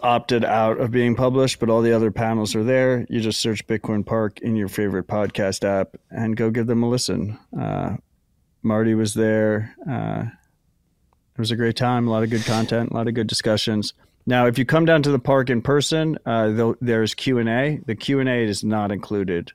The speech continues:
uh, by default in, in the published, uh, feeds, just to keep that in mind. Um, it's important for us to both respect the privacy of the people asking questions, but also, um,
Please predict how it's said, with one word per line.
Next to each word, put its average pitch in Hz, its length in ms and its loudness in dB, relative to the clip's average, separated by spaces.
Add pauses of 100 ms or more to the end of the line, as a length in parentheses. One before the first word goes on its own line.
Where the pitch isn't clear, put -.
(140)
uh, 101 160 -6
by 101 220 -2
default 92 600 -6 (140)
in, 95 400 -6
in 101 140 -4
the 90 80 -4
published, - 720 -8
uh, - 260 -6
feeds, - 600 -10
just - 300 -4
to 104 100 -2
keep - 240 -6
that 95 180 -2
in 95 80 -2
mind. 92 400 -4 (540)
Um, 90 480 -4 (300)
it's - 120 -6
important 104 420 -2
for 101 120 2
us 95 220 0
to 98 100 -2
both 95 320 0
respect 107 360 -2
the 98 60 -4
privacy 104 680 0
of 101 120 -2
the 101 80 -4
people 107 360 -4
asking 104 360 -4
questions, 156 640 -2 (440)
but 117 160 0
also, 107 760 2 (480)
um, 98 540 -2